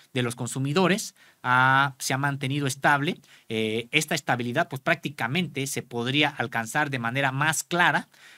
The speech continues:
cuando ya no se tenga que comprar, ya no se dependa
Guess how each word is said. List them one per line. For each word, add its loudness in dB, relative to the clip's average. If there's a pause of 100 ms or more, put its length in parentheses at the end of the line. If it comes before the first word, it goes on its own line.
(140)
cuando 4
ya 2
no -2
se -4
tenga -4
que -10
comprar, 0
ya 2
no -4
se -4
dependa -2